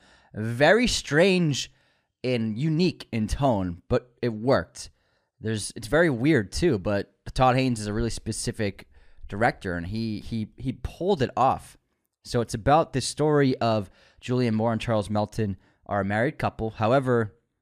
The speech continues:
they got together when he was fourteen and she was in her twenties. So it was a huge controversy, and it was a huge story in the press for about a decade. Now they're living a quiet life. Their kids,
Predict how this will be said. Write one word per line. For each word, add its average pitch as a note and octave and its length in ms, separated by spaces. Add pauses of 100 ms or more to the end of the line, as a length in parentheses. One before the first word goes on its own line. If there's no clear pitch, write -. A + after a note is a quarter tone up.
(120)
they A#2 140
got A#2 180
together A#2 320
when G#2 120
he A2+ 100
was G#2+ 140
fourteen G#2+ 480
and F#2+ 100
she - 140
was F#2+ 140
in F2+ 80
her F2 100
twenties. C3+ 560 (360)
So - 140
it G2 40
was F#2 100
a - 20
huge F3 380
controversy, A#2 680 (340)
and G2+ 60
it - 20
was G2 100
a G2 60
huge G#3 640
story B2 360
in G2+ 60
the G2 60
press - 320
for G2 320
about A#2 240
a B2+ 60
decade. F#2+ 600 (440)
Now C3 240
they're C3+ 140
living A#2 240
a G#2 40
quiet A#2 440
life. A2 260
Their G#2+ 160
kids, F3+ 520